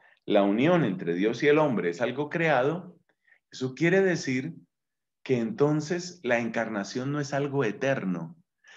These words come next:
Y si no es algo eterno, quiere decir que sucede en un aquí y en un ahora. Y el aquí de la encarnación es ante todo María.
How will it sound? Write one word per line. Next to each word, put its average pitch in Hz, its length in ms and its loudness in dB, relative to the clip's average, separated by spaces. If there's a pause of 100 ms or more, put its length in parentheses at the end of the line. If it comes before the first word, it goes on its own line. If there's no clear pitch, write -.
(160)
Y 120 220 -2
si 113 160 0
no 117 100 2
es 147 120 0
algo 165 260 2
eterno, 151 480 0
quiere 143 240 2
decir 135 320 -2
que 131 120 -2
sucede 143 720 2
en 110 160 -2
un 151 160 2
aquí 220 680 2 (120)
y 107 80 -4
en 104 120 0
un 113 120 -4
ahora. 85 460 -6 (640)
Y 143 160 4
el 131 260 4
aquí 147 460 0
de 151 160 0
la 110 100 -4
encarnación 123 880 -6
es 113 160 -8
ante 113 280 -6
todo 107 280 -4
María. 82 520 -8